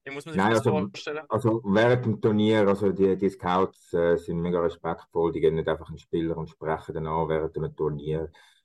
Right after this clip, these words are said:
Speaker 2: Äh, das, äh, wäre auch ethisch nicht korrekt, das würde den Spieler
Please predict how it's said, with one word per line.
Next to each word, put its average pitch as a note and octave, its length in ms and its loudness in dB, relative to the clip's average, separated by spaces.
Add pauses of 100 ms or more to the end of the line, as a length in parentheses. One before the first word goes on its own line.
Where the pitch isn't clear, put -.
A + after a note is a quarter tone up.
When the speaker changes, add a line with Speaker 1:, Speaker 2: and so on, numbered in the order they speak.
(140)
Speaker 2:
Äh, C#2+ 600 0
das, - 340 -8
äh, C#2+ 40 -8
wäre C#2 680 0
auch B1+ 80 -2
ethisch D#2+ 360 0
nicht D#2 140 -2
korrekt, D2+ 460 -2
das - 120 -12
würde D#2 220 2
den D2+ 80 -6
Spieler D2+ 420 0